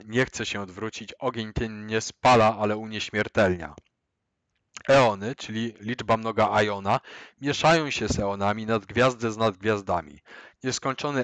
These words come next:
aion, jako Enareton, Apollo, Febus, przekazuje, że tylko bóstwa i boginie znają ten najwyższy ogień. Rytuał teurgiczny jest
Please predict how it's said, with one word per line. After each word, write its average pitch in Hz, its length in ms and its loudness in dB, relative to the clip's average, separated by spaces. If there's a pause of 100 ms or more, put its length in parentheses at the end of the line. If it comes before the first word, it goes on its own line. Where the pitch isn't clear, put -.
aion, 95 460 2
jako 95 300 -8
Enareton, 113 800 2
Apollo, 101 500 -2
Febus, 120 500 -2 (320)
przekazuje, 117 800 0 (440)
że 110 100 -8
tylko 123 300 -2
bóstwa 123 460 -2
i 117 80 2
boginie 113 420 -2
znają 107 460 4
ten 90 180 -12
najwyższy 87 460 -8
ogień. 73 380 -16 (500)
Rytuał 139 480 4
teurgiczny 127 580 -4
jest 120 180 0